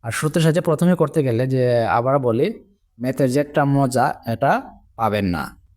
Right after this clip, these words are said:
সেজন্য এই যে আই সমান পিএনআর, এটা শুধু এমসিকিউ পরীক্ষার ক্ষেত্রে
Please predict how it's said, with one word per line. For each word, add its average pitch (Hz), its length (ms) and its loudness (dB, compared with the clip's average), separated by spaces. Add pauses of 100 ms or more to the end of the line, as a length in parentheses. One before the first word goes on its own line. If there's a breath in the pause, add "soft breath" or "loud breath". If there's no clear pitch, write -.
(140)
সেজন্য 135 760 2 (320)
এই 143 100 -6
যে 147 80 0
আই 156 300 0
সমান 180 180 0
পিএনআর, 139 400 2
এটা 110 220 -2
শুধু 156 200 -2
এমসিকিউ 165 380 2
পরীক্ষার 160 320 -2
ক্ষেত্রে 202 340 0